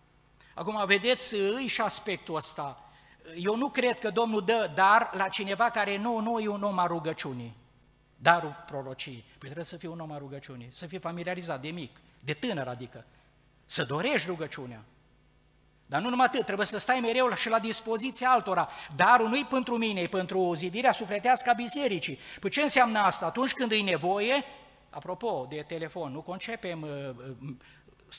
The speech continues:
la telefon și prorocesc la telefon. A, nu în ordine, dar nu așa merge. Omul are și el o dispoziție, nici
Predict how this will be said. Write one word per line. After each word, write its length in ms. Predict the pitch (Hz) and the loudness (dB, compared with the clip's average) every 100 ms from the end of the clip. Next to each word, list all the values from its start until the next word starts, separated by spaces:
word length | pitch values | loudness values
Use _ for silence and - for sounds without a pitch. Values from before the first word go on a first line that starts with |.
| _ - | _ -10
la 140 | 156 | -10
telefon 460 | 147 143 139 190 196 | -8 -10 -8 -8 -8
și 140 | - | -10
prorocesc 500 | 170 175 175 190 170 | -8 -6 -6 -8 -10
la 80 | 156 | -10
telefon. 500 | 156 147 143 131 120 131 _ _ _ _ _ _ _ _ | -10 -12 -12 -12 -14 -20 _ _ _ _ _ _ _ _
A, 320 | 117 139 156 147 | -18 -12 -12 -12
nu 120 | 139 175 | -12 -10
în 180 | 180 | -10
ordine, 520 | 170 143 123 123 113 - 123 | -8 -8 -10 -14 -14 -18 -12
dar 140 | 143 | -10
nu 120 | 165 | -8
așa 240 | 180 - 151 | -8 -6 -6
merge. 400 | 127 151 139 151 - - | -6 -8 -10 -16 -18 -14
Omul 340 | 135 156 147 | -4 -2 2
are 240 | 170 190 208 | 2 2 -2
și 200 | - 226 | -4 -2
el 120 | 240 | -2
o 60 | 165 | -2
dispoziție, 920 | 165 - 180 196 233 254 - 160 139 | -4 -8 -8 -8 -8 -8 -10 -12 -12
nici 220 | 160 214 | -10 -10